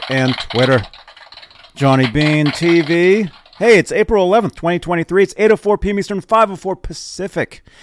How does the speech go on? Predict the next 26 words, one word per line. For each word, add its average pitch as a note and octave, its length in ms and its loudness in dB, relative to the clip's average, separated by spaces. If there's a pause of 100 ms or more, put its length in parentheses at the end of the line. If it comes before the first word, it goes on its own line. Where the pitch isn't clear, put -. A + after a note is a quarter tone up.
(420)
out B2+ 160 -2
here C#3+ 100 0
in D3 60 -2
Santa F3 280 -2
Cruz, F3 140 -6
California. D#3+ 720 -4
And, C3+ 400 -4
uh, C3 400 0
very E3+ 300 -2
quickly, F#3 500 -4
you A#2 160 -4
guys, G#2+ 400 -4
I B2 140 -4
want A#2 180 -4
to A2 240 -8
remind D#3 560 -4
you C#3 100 0
guys A2 520 -2
that A#2+ 200 -6
I E3 120 4
will G3 140 4
be G3 200 2
at F3+ 160 -2
the E3+ 80 -4
nam F#3+ 520 -2
show D3+ 520 0